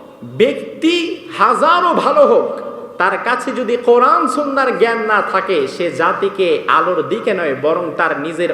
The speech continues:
অজান্তে আরো অন্ধকারের দিকে নিয়ে যাবে। That's reality। যতই ভালো হন না কেন, কোরআন সুন্নাহর জ্ঞান নাই, হক কোনটা, বাতিল কোনটা, কোনটা হেদায়েতের পথ, কোনটা বিপদগামিতার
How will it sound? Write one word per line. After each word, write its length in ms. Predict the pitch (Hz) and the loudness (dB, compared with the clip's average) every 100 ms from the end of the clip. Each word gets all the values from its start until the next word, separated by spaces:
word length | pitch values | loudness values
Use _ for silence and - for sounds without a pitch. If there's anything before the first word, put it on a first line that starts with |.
| - | -2
অজান্তে 560 | 143 147 220 240 214 | -2 0 -2 -2 0
আরো 160 | 175 151 147 | 0 0 -2
অন্ধকারের 680 | 139 214 165 160 147 135 127 | -2 -2 -2 -2 -2 -4 -6
দিকে 200 | 131 123 | -6 -4
নিয়ে 180 | 104 92 | -4 -4
যাবে। 300 | 85 - - - - - - - - - - - - - - - - - - - - - | -6 -6 -10 -10 -6 2 4 6 6 6 4 4 4 0 -2 -6 -8 -12 -16 -18 -8 -2
That's 220 | 254 - - - - - - | 0 -2 -6 -12 -16 -18 0
reality। 800 | 151 254 214 147 - - - 135 | 4 4 2 -2 -6 -10 -12 0
যতই 280 | 277 311 254 | 2 2 2
ভালো 240 | 175 196 | 2 2
হন 140 | 175 | -2
না 100 | 156 | -6
কেন, 200 | - 98 - - - - | -6 -8 -10 -16 -20 -4
কোরআন 220 | 143 185 | -2 -2
সুন্নাহর 340 | 208 233 233 - | -2 -4 -4 -2
জ্ঞান 220 | 185 180 | -2 -2
নাই, 160 | 180 120 - - - - - | -4 -6 -10 -16 -18 -16 -4
হক 260 | 165 247 - - | -2 -2 -2 -2
কোনটা, 480 | 170 139 - - - - - - - - | -2 -2 -6 -6 -10 -16 -20 -20 -20 -4
বাতিল 460 | 117 175 170 240 240 | -2 0 -2 -6 -2
কোনটা, 460 | 180 127 143 185 254 - - - - | -2 -2 -4 -4 -6 -14 -20 -14 -4
কোনটা 280 | 147 143 139 | -4 -2 -4
হেদায়েতের 560 | 117 170 160 127 113 - | 0 2 2 0 -4 -2
পথ, 140 | 143 185 - - - | -4 -4 -12 -14 -8
কোনটা 300 | 131 131 131 | -6 -4 -4
বিপদগামিতার 760 | 127 131 180 - 135 110 | -6 -6 -8 -6 -6 -6